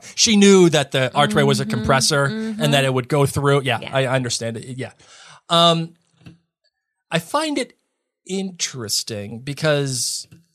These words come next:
Speaker 1: now we know that Gisela is dead, which, by the way, pour one out for, for Gisela.
Speaker 2: Aw, man, right?
Speaker 1: Not happy about this development.
Speaker 2: She was like, "This was gonna be my last one."
Speaker 1: Yeah.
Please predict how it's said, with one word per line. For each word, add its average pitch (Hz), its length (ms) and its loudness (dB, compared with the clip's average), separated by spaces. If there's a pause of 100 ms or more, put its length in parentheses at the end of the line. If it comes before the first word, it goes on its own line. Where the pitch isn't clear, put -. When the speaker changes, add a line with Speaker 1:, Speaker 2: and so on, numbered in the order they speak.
(640)
Speaker 1:
now 170 220 -2
we 151 180 -2
know 117 300 -6
that 120 200 -10
Gisela 139 420 -6
is 117 120 -8
dead, 95 320 -16 (260)
which, 247 300 0
by 160 180 2
the 127 120 -6
way, 101 320 -14 (240)
pour 233 180 2
one 160 160 0
out 117 220 -4
for, 107 280 -12
for 123 140 -10
Gisela. 110 540 -10 (580)
Speaker 2:
Aw, 190 580 -4
man, 196 640 -4
right? 294 460 0
Speaker 1:
Not 208 340 4
happy 131 360 -2
about 113 280 -8
this 117 160 -8
development. 107 560 -12
Speaker 2:
She 359 180 2
was 339 120 0
like, 330 220 2
"This 392 260 2
was 392 160 -4
gonna 381 220 2
be 370 100 2
my 339 160 2
last 294 420 0
one." 160 380 -2 (360)
Speaker 1:
Yeah. 147 200 -2